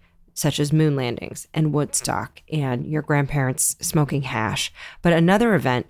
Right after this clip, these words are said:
was the publication of Basic Color Terms, Their Universality and Evolution, which was written by anthropologist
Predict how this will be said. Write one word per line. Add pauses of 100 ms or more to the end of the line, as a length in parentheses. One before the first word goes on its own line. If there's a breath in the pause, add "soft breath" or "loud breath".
(320 soft breath)
was
the
publication
of (140)
Basic
Color
Terms, (300 soft breath)
Their
Universality
and
Evolution, (260 soft breath)
which
was
written
by
anthropologist